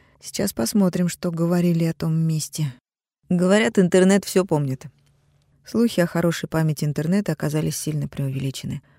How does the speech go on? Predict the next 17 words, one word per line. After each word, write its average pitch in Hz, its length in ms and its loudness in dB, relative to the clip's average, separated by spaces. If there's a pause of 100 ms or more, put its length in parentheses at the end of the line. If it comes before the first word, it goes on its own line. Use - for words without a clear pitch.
(160)
Он 247 160 6
даже 170 220 4
не 156 160 0
знал 147 320 -2 (160)
о 165 100 -2
существовании 147 800 -2
в 135 80 -2
их 139 80 -4
городе 143 340 -2
гостиницы 135 540 -4
«Золотой 131 400 0
берег», 127 340 -4 (220)
не 175 180 4
то 160 160 2
что 139 220 -2
об 135 120 0
историях 139 600 -2